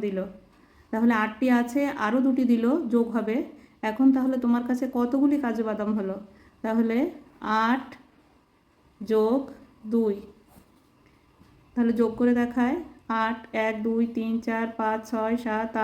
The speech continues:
আট, আর দুই আছে দুটো, এক, দুই, তিন, চার, পাঁচ, ছয়, সাত, আট, নয়, দশ, তাহলে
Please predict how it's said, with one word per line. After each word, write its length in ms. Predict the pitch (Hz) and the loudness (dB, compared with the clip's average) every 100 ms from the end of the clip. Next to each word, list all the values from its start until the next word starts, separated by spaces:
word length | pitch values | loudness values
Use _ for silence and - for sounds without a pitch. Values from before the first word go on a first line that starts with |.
| 220 | 0
আট, 120 | 262 - - - _ | -2 -10 -20 -20 _
আর 80 | 220 208 | -8 -2
দুই 140 | 226 233 | 0 0
আছে 180 | 226 247 277 392 | 0 0 0 0
দুটো, 240 | 240 220 202 208 - _ _ _ _ | -2 -2 -6 -8 -16 _ _ _ _
এক, 220 | 226 233 233 220 | 0 0 0 0
দুই, 180 | 233 247 240 | 2 2 2
তিন, 160 | 226 226 226 | -2 -2 -2
চার, 180 | 226 233 240 | -2 -2 -2
পাঁচ, 180 | 214 214 - | -4 -4 -4
ছয়, 200 | 220 233 240 | -2 -2 -2
সাত, 260 | 220 214 220 | -4 -4 -2
আট, 100 | 233 247 240 | -2 0 -2
নয়, 200 | 220 254 233 | 2 2 2
দশ, 200 | 202 208 - - - _ - | -2 -6 -14 -20 -20 _ -4
তাহলে 300 | 226 226 | -2 2